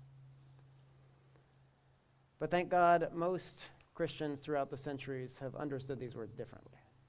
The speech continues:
Jesus doesn't seem to have actually been instructing his disciples to go out and wound themselves.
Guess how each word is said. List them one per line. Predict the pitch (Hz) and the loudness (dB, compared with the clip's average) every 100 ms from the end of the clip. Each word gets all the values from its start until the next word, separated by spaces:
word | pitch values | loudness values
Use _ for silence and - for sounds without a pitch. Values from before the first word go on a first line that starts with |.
| - _ - - - _ _ _ _ _ _ _ _ _ _ _ _ _ - - _ _ _ _ _ | -20 _ -20 -20 -20 _ _ _ _ _ _ _ _ _ _ _ _ _ -20 -20 _ _ _ _ _
Jesus | - 180 175 135 | -4 0 0 0
doesn't | 180 170 131 | 0 0 -4
seem | 175 175 | -2 0
to | 151 | 0
have | 143 | 0
actually | 131 147 139 156 | 2 0 0 -2
been | 143 139 | 0 -2
instructing | 131 - 165 135 151 135 | -4 -4 -4 -2 -4 -2
his | 135 | -4
disciples | 135 131 160 160 135 117 | -6 -4 -4 -2 -6 -6
to | 139 | -4
go | 139 | 0
out | 135 131 | 2 2
and | 127 | 0
wound | 139 170 123 | 0 2 0
themselves. | 127 135 - - - - | -6 -8 -10 -12 -16 -20